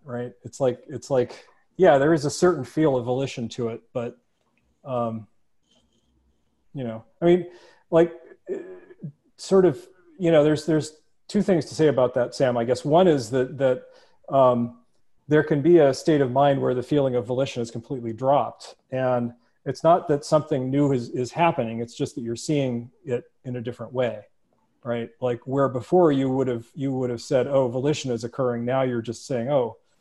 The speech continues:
you know, the flow went this way," <laughs> or something like that. And, um, and it's true when, when you feel that volition is happening, it's still true that the flow went that way.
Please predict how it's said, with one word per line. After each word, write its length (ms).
you 80
know, 260
the 80
flow 300
went 240
this 200
way," 220
<laughs> 840
or 80
something 300
like 220
that. 280
And, 480
um, 460
and 340
it's 280
true 520
when, 280
when 160
you 80
feel 260
that 120
volition 440
is 80
happening, 480
it's 160
still 240
true 260
that 140
the 60
flow 260
went 260
that 200
way. 300